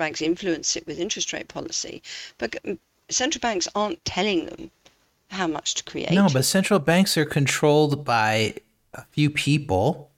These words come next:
Speaker 2: in each
Speaker 1: Hang on a
Speaker 2: country
Speaker 1: minute.
Speaker 2: or whatever
Speaker 1: Hang on
Speaker 2: that
Speaker 1: a
Speaker 2: meet
Speaker 1: minute.
Speaker 2: up
Speaker 1: One
Speaker 2: every year and
Speaker 1: I know,
Speaker 2: decide
Speaker 1: but
Speaker 2: on ho-,
Speaker 1: banks
Speaker 2: what they're gonna
Speaker 1: but
Speaker 2: do.
Speaker 1: Yeah, uh, for sure. But bank, they, they're not controlling what the banks do.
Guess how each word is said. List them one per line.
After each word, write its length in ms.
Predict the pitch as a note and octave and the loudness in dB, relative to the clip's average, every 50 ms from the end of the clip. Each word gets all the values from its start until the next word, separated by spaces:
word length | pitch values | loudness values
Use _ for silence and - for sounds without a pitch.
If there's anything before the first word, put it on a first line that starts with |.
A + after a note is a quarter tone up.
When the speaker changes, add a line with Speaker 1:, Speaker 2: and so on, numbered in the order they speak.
| _ _ | _ _
Speaker 2:
in 160 | - A#2 A2 | 0 2 4
each 220 | A#2 A#2 - G3 | 4 4 2 0
Speaker 1:
Hang 60 | A#3+ E4 | 2 2
on 80 | - | 4
a 40 | - | 4
Speaker 2:
country 340 | - - - G#2+ G2+ F#2+ F#2+ | 4 4 4 4 2 2 2
Speaker 1:
minute. 0 | |
Speaker 2:
or 80 | F#2+ F#2+ | 2 2
whatever 540 | F#2+ F#2 F#2 F2+ F2+ F2+ G#2+ B2+ D3 D3 - - - - | 2 2 2 2 2 2 2 0 0 -2 -6 -14 -14 -8
Speaker 1:
Hang 140 | - C#4 E4+ | -2 -2 0
on 40 | G4 A4+ | 0 2
Speaker 2:
that 160 | A4+ - - E4+ | 2 4 6 6
Speaker 1:
a 0 | |
Speaker 2:
meet 220 | C3+ C#3+ D3+ D3+ | 6 6 6 6
Speaker 1:
minute. 0 | |
Speaker 2:
up 180 | D3 D3 - E4+ | 6 6 6 6
Speaker 1:
One 0 | |
Speaker 2:
every 280 | D3+ C#3 B2 B2+ A#2+ G#2+ | 6 6 4 2 2 4
year 540 | G2+ G#2+ A#2+ C3 A2+ F#2 A2 C#3 D#3+ - - - - - - | 4 4 4 4 4 4 2 2 0 -2 -12 -18 -18 -8 0
and 140 | - A#2 A2+ A#2+ B2 - | 2 4 4 4 4 4
Speaker 1:
I 60 | - | 6
know, 100 | C3+ B2+ | 6 6
Speaker 2:
decide 100 | C3 B2+ | 6 6
Speaker 1:
but 100 | B2 B2 | 4 4
Speaker 2:
on 60 | A#2+ | 6
ho-, 200 | A#2+ B2 C3 - | 4 4 2 0
Speaker 1:
banks 180 | - - - _ _ _ _ _ - | -4 -10 -18 _ _ _ _ _ -2
Speaker 2:
what 200 | A#2+ C3 C3 - | 0 0 2 2
they're 100 | D3 B2+ | 2 4
gonna 180 | C3+ C3+ C#3 | 4 4 4
Speaker 1:
but 20 | B2+ | 4
Speaker 2:
do. 280 | C3+ F#3+ D4+ B3+ - - - _ _ _ _ _ _ _ _ _ _ C4+ | 4 2 2 2 -2 -6 -14 _ _ _ _ _ _ _ _ _ _ -4
Speaker 1:
Yeah, 120 | D#4+ E4 - | -4 -2 -2
uh, 80 | - D4+ - - | -4 -6 -6 -12
for 140 | - - F4 | -6 -2 0
sure. 340 | - - A4+ B4+ A#4 D#4 G3 | 0 0 0 0 0 0 0
But 280 | - A3+ A#3+ - _ _ | 0 -4 -6 -6 _ _
bank, 240 | D#4+ F#4 F4+ E4 - _ _ | 0 0 0 -2 -8 _ _
they, 160 | - F4 E4+ D#4+ | 2 2 2 2
they're 160 | - E4 E4+ | 4 4 2
not 160 | F4+ - - | 2 2 0
controlling 360 | - C#4 - D#4 D#4 D4 C4 | -8 -8 -4 -2 -2 -2 -2
what 120 | A3 - - | -4 -6 -2
the 40 | F#3 | -2
banks 260 | G#3 D#4 E4+ E4 - | -2 -2 0 -2 -4
do. 240 | - - C3 D3+ C#4 | -4 -4 -4 -4 -6